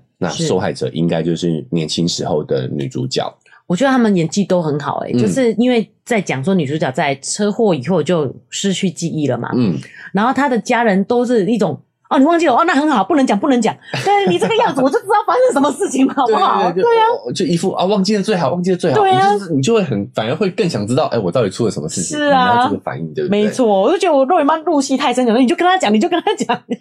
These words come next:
Speaker 1: 我就是，对，这，这也要称赞一下这部剧的演员，都演技在线，
Speaker 2: 是，
Speaker 1: 都非常厉害，
Speaker 2: 没错。
Speaker 1: 都演得很好。
Speaker 2: 嗯。
Speaker 1: 好，然后，所以我们就大概观众，我觉得看到这里也都知道说，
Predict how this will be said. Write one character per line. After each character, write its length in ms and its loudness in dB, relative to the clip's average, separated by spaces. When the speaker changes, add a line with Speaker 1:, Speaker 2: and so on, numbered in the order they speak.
Speaker 1:
我 60 -4
就 60 -6
是， 240 2
对， 240 0
这， 260 -4
这 200 0
也 60 0
要 200 0
称 180 -6
赞 140 -2
一 20 -2
下 160 -2
这 200 -2
部 120 -2
剧 220 -2
的 180 -6
演 300 -4
员， 160 -6
都 180 -2
演 180 -2
技 200 -4
在 200 -4
线， 220 -10
Speaker 2:
是， 560 -2
Speaker 1:
都 140 -4
非 120 -4
常 240 -4
厉 140 -6
害， 160 -14
Speaker 2:
没 60 -18
错。 60 -12
Speaker 1:
都 60 -2
演 140 -6
得 100 -14
很 220 -16
好。 320 -10
Speaker 2:
嗯。 240 2
Speaker 1:
好， 200 -8
然 120 -6
后， 480 0
所 160 -4
以 40 2
我 80 0
们 160 -4
就 200 0
大 140 -4
概 160 -2
观 260 -2
众， 180 -2
我 80 -6
觉 160 -4
得 80 0
看 160 -6
到 140 0
这 160 -2
里 180 -6
也 120 -6
都 120 -4
知 140 -6
道 180 -2
说， 300 -6